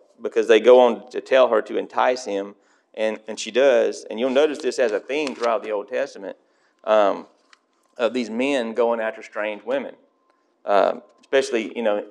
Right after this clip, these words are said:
the kings. You know, Solomon did that. He went, he had many strange women that he went after. And obviously, Israel was described over and over as a harlot, right? Um, she, it said, you know, we read that in Judges chapter two. It says she went a whoring after other gods. But guess what?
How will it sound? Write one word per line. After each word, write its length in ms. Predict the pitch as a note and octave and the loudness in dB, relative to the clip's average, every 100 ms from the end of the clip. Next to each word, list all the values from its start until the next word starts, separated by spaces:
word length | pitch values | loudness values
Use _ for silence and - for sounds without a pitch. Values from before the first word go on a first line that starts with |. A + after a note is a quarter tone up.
| A#2 | -16
the 60 | |
kings. 540 | - D3+ C#3 F#2+ F#2+ - | -8 -2 -2 -4 -10 -10
You 80 | G#2+ | -4
know, 120 | G2 | -4
Solomon 440 | - A#2+ C3 G#2+ | 0 2 2 -2
did 180 | G2 E2+ | -6 -6
that. 240 | F2 C#2+ | -6 -6
He 80 | G2+ | -6
went, 240 | A#2+ A#2 C#3+ | -6 -6 -2
he 60 | |
had 160 | A#2+ G#2 | -2 -4
many 340 | G#2+ A#2+ C3 | -4 -4 -4
strange 360 | G#2+ A2+ G#2 F#2+ | -6 -6 -8 -6
women 260 | G#2+ G2+ F#2+ | -6 -6 -6
that 80 | F#2+ | -8
he 80 | |
went 180 | G#2 G2+ | -4 -2
after. 320 | F#2+ F#2 F#2+ - - - _ - | -2 -4 -8 -14 -18 -20 _ -4
And 100 | A2 | 2
obviously, 540 | C#3+ D#3 C3 B2 G#2+ | 4 2 -2 -4 0
Israel 420 | C#3+ C3+ B2 G#2+ - - | 0 2 0 0 -6 -4
was 200 | A#2 A2 | -4 -2
described 480 | G#2 - B2 A2 - | -6 0 2 2 2
over 260 | A#2+ B2 | 2 2
and 80 | A#2 | 0
over 280 | A#2+ C#3+ A2+ | 2 0 -2
as 120 | G2+ | -4
a 60 | G#2+ | -4
harlot, 420 | B2 C#3 G2 - | -2 -2 -4 -8
right? 300 | G2 G#2+ A#2 _ _ _ _ A2 | -8 -8 -10 _ _ _ _ -6
Um, 400 | G#2 G2 F#2 - _ _ | -4 -4 -6 -16 _ _
she, 200 | - - | -14 -10
it 260 | A#2+ - - | -8 -10 -10
said, 240 | - A2 A2 | -4 -4 -2
you 80 | A#2+ | 0
know, 80 | |
we 80 | A#2 | 2
read 200 | A#2+ A#2 | 4 4
that 140 | A#2+ A2+ | 4 2
in 80 | A2+ | 2
Judges 260 | B2 G#2 - | 2 2 -2
chapter 220 | G#2+ G2 | -4 -4
two. 120 | C#3 | -4
It 180 | C3+ A2 | -4 -4
says 160 | A2+ | -8
she 140 | - B2 | -8 -6
went 160 | A#2+ | -4
a 60 | G2 | -4
whoring 400 | A2+ B2+ B2 A2+ | -4 -2 -2 -2
after 200 | G#2+ - | -6 -4
other 160 | A2 G2+ | -4 -2
gods. 640 | G#2 B2 A2 F#2 - - - | 0 2 2 0 -4 -18 -14
But 100 | A2+ | -2
guess 200 | B2 B2 | 0 0
what? 500 | B2 A#2+ - - | 0 0 0 -8